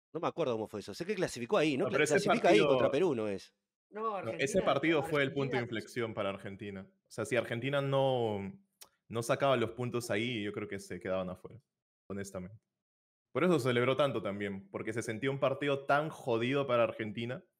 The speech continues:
Speaker 2: que
Speaker 1: Qué lo-,
Speaker 2: terminaran sacando puntos fue,
Speaker 1: qué
Speaker 2: por, por
Speaker 1: loco
Speaker 2: eso viste
Speaker 1: Argentina,
Speaker 2: cómo
Speaker 1: ¿no?
Speaker 2: celebró Maradona también.
Speaker 1: Qué loco Argentina con la historia y con, con, con lo grande que es, según Agus,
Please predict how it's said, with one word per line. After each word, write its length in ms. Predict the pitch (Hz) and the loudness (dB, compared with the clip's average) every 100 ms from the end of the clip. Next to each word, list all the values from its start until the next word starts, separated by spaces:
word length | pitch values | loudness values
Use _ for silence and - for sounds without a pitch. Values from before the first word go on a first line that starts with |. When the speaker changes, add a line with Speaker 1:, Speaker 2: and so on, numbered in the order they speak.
| _ _ _ _ _ _ _ | _ _ _ _ _ _ _
Speaker 2:
que 100 | 110 | -4
Speaker 1:
Qué 80 | - | 2
lo-, 60 | 160 | 4
Speaker 2:
terminaran 280 | 120 131 | 4 4
sacando 440 | - 127 120 123 107 | 0 -2 -2 -2 -4
puntos 500 | 120 127 120 92 - | -4 -6 -8 -8 -8
fue, 240 | 98 92 92 | -8 -6 -8
Speaker 1:
qué 60 | - _ _ _ _ _ - | -16 _ _ _ _ _ 2
Speaker 2:
por, 120 | 147 | 6
por 20 | |
Speaker 1:
loco 120 | 165 269 | 8 10
Speaker 2:
eso 60 | 196 | 10
viste 180 | 151 196 | 8 6
Speaker 1:
Argentina, 180 | 170 123 | 6 6
Speaker 2:
cómo 120 | 135 | 4
Speaker 1:
¿no? 20 | 170 | 2
Speaker 2:
celebró 220 | 113 110 | 0 0
Maradona 380 | 104 101 98 95 | 0 0 0 -4
también. 320 | 90 95 95 _ _ _ _ - | -10 -10 -14 _ _ _ _ 2
Speaker 1:
Qué 100 | 151 | 4
loco 160 | 202 | 8
Argentina 500 | 233 151 135 202 151 | 8 6 4 4 4
con 120 | 113 | 6
la 60 | 117 | 4
historia 440 | - 151 139 104 92 | 4 6 6 4 0
y 80 | |
con, 320 | 117 113 104 117 | 0 0 0 0
con, 160 | 110 | -2
con 140 | 113 113 | 2 4
lo 80 | |
grande 300 | 123 147 143 | 6 6 4
que 200 | 117 123 | 2 4
es, 200 | 135 - _ | 4 0 _
según 340 | - 113 123 | -4 -2 2
Agus, 440 | 135 170 214 - | 4 6 4 0